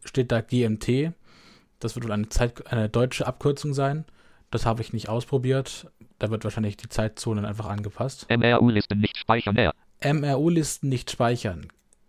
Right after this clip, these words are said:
Speaker 1: Normalerweise ist es so, dass er sich in jedem Eingabefeld, zum Beispiel für den Suchordner oder für das Su-, für die jeweiligen Dateiabfragen, also für die, das, was, nach dem man sucht, sich eine gewisse Anzahl von Einträgen speichert, die man wieder abrufen kann, wenn man zum Beispiel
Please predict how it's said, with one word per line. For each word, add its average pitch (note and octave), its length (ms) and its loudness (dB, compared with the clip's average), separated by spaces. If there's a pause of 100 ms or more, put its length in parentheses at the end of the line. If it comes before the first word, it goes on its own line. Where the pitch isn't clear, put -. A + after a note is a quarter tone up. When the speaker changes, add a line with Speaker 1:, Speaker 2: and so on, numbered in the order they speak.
(120)
Speaker 1:
Normalerweise D3 460 4
ist E3+ 60 0
es D#3 40 -4
so, F3 120 4
dass D3 100 0
er C#3 140 2
sich C3 140 -2
in C3 80 2
jedem C#3+ 200 0
Eingabefeld, D3 560 2
zum B2+ 140 -2
Beispiel A#2+ 280 -2
für A2+ 160 -4
den A2 260 -2
Suchordner B2+ 840 0
oder A2 160 0
für A2+ 120 -2
das A2 200 -4
Su-, C#3+ 120 -6
für - 160 -4
die A2 260 0 (580)
jeweiligen A2+ 720 2
Dateiabfragen, C3 1600 0
also A2+ 180 -6
für A2 140 -10
die, A#2 180 -2
das, - 180 -2
was, A2+ 120 -2
nach A2 160 -4
dem G#2+ 140 -2
man G#2+ 100 0
sucht, C3 380 0 (320)
sich - 580 -4
eine B2+ 180 0
gewisse C#3 300 0
Anzahl C3+ 320 2
von B2+ 180 -2
Einträgen A2 600 0
speichert, G#2+ 560 0
die A#2+ 40 -4
man A2 140 2
wieder G2+ 100 0
abrufen A2 320 -4
kann, A2+ 160 2
wenn A2 80 2
man A2 140 0
zum A2 80 -6
Beispiel A2+ 220 -2